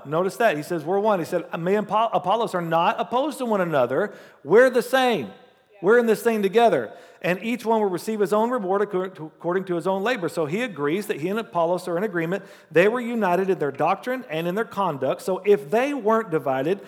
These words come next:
why should the people who received their teaching be?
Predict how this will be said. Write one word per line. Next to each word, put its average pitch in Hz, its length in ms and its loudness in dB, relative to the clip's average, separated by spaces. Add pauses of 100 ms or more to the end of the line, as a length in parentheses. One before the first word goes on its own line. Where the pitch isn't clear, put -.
(180)
why 220 400 4
should 233 220 -4
the 202 80 4
people 208 380 -2
who 170 100 -4
received 170 420 -6
their 156 140 -2
teaching 151 500 -8
be? 110 380 -10